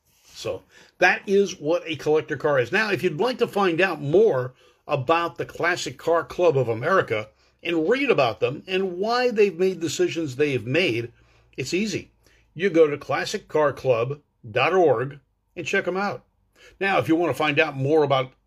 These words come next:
antique automobiles, there's the Antique Automobile Club of America, and you can go to their website as well. As a matter of fact, it's free to be part of their forum. You can join the club too, but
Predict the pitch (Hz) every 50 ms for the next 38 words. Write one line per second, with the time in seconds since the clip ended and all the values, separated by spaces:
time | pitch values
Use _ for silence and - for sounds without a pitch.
0 | _ - 135 135 123 110 - - - 151 190 240 240 - 240 233 214 165 135 120
1 | 110 113 98 104 104 104 110 139 151 - - _ _ _ _ _ _ _ _ _
2 | _ - 117 127 139 127 - 143 - 139 139 143 135 131 - 180 214 240 - -
3 | - 175 165 151 139 131 117 127 123 117 117 - 139 127 117 107 110 98 107 107
4 | 120 170 208 226 190 120 117 110 110 - _ - _ _ _ _ _ _ - 117
5 | 110 113 107 110 131 131 123 135 131 127 110 127 151 185 185 165 151 143 123 -
6 | - 139 123 113 113 104 - 120 147 185 175 151 156 170 - _ _ _ _ _
7 | - 143 127 156 175 151 135 - 180 175 170 165 156 - - _ _ _ - 202
8 | 196 - - - - 285 294 302 311 226 120 107 - _ _ _ - - 139 147
9 | 170 131 - 135 135 139 151 - - - 135 127 117 110 113 123 123 131 131 131
10 | 127 131 - _ _ _ _ _ - 196 175 143 117 98 101 113 117 - _ _
11 | _ _ _ _ _ _ _ _ - - 101 98 113 113 107 143 165 175 151 131
12 | - - 185 180 156 131 - - 180 180 196 208 190 - - _ _ _ _ _
13 | _ _ _ - 127 135 139 - -